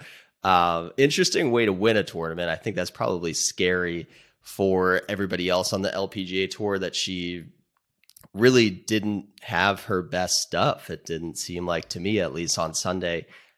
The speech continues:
And in her first ever professional start, she just came out there and won anyway. Uh, gotta be such a huge confidence boost for her too, to go into her first ever start. Um, you know, listening to her comments afterwards, it was just,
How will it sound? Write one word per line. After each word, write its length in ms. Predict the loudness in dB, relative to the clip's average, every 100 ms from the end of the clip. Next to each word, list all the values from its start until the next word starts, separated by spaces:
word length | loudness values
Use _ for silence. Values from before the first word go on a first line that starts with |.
| _
And 640 | 0 2 2 2 -4 -6 -10 -8
in 180 | -4 -4
her 220 | -4 -8
first 420 | -4 -4 -4 -4
ever 260 | -6 -6 -6
professional 560 | -10 -8 -6 -6 -8 -10
start, 320 | -8 -8 -8
she 120 | -10
just 320 | -10 -10 -10 -14 -20 _ _
came 300 | -4 0 0
out 260 | 0 -2 -4
there 460 | -4 -2 -2 -4 -8
and 440 | -8 -6 -6 -10 -6
won 240 | -2 -2
anyway. 520 | -2 -4 -8 -8 -10 -12 -20 _ _
Uh, 300 | -4 0 0
gotta 240 | 0 0 2
be 120 | -2
such 260 | -2 -4 -6
a 20 |
huge 380 | -6 -4 -4 -2
confidence 500 | -2 -2 -2 -6 -6
boost 300 | -6 -6 -6
for 100 | -6
her 220 | -4 -4
too, 320 | -4 -4 -4
to 80 | -4
go 180 | -4 -6
into 240 | -6 -8
her 160 | -8 -8
first 320 | -6 -4 -4
ever 160 | -6
start. 580 | -6 -2 0 2 0 -4 -12 _ _ _ -6
Um, 500 | 0 0 0 -2 -8 -6
you 80 |
know, 80 | -4
listening 460 | -2 0 0 -2 -4
to 180 | -6 -8
her 160 | -8
comments 460 | -8 -4 -2 -2 -2
afterwards, 640 | -2 -2 -4 -4 -4 -4 -6
it 80 |
was 180 | -8 -8
just, 480 | -8 -6 -4 -4 -6